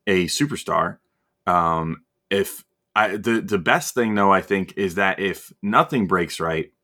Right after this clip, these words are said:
I think you're still looking at a player that has a role in the N B A.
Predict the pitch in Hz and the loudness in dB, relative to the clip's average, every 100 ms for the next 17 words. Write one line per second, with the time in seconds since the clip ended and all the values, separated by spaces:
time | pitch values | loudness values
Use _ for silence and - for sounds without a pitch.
0 | _ _ _ _ _ _ _ - 101 98 | _ _ _ _ _ _ _ -4 -4 0
1 | 107 98 - - _ _ _ _ _ _ | 2 2 0 -12 _ _ _ _ _ _
2 | 104 95 - 127 123 104 98 95 92 85 | 0 0 4 6 6 6 2 0 0 0
3 | 98 95 90 82 87 80 80 - _ _ | 0 2 2 0 0 0 -2 -10 _ _
4 | - 95 95 90 92 92 85 85 85 78 | -6 0 0 0 -2 -2 -2 -4 -4 -2
5 | 90 82 85 | 0 0 -4